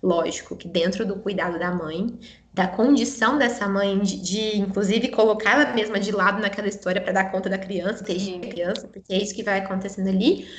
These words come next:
Speaker 1: Mas a mesa, a cama, o armário, tudo que tem ali é o que ele tem como estrutura de vida. E, e uma das coisas mais impactantes do filme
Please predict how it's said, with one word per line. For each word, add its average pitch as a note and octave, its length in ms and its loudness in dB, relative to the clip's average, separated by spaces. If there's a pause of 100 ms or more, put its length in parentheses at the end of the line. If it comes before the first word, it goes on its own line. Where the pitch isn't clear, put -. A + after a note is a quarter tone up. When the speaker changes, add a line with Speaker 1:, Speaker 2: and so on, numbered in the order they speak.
(260)
Speaker 1:
Mas A#3 380 4
a A3 60 -4
mesa, A3+ 800 -2
a F#3 40 -2
cama, B3 640 0
o G3+ 80 0
armário, F#3+ 960 2
tudo F4+ 220 -4
que - 100 -16
tem A#3+ 220 -4
ali A#3+ 340 0
é C4 240 -2
o C4 120 -4
que C#4+ 120 -6
ele C#4+ 140 -6
tem C#4+ 220 -4
como D4 300 2
estrutura D4+ 400 0
de C#4 140 2
vida. A#3 380 0
E, G3+ 420 -2
e A3+ 60 2
uma A3 400 -2
das A#3+ 120 -4
coisas A3 400 -6
mais A3 280 0
impactantes A3+ 520 -8
do G3 120 -10
filme C#4+ 600 -2